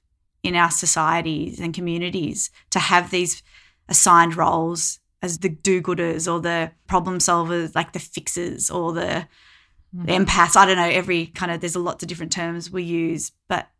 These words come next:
Speaker 1: these advocates and activists, and I would imagine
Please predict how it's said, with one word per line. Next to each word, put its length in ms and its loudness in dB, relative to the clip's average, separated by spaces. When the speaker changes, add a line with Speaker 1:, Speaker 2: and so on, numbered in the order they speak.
Speaker 1:
these 240 -6
advocates 760 -2
and 100 -4
activists, 680 -4
and 180 -6
I 120 10
would 160 2
imagine 800 2